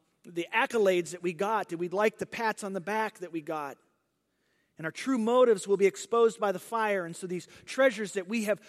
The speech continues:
uh, thought that we've laid up in heaven will, will be, uh, taken up by a fire. And those that are,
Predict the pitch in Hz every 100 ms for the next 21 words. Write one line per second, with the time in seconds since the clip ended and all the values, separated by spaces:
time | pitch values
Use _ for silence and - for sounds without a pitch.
0 | - 196 190 - 269 277 269 220 208 196
1 | 233 226 208 185 254 220 196 190 - -
2 | 180 196 208 180 - - 190 180 175 _
3 | - 294 269 277 240 226 - 254 262 262
4 | 180 127 - _ _ _ _ _ _ _
5 | _ _ _ 185 202 269 220 240 214 185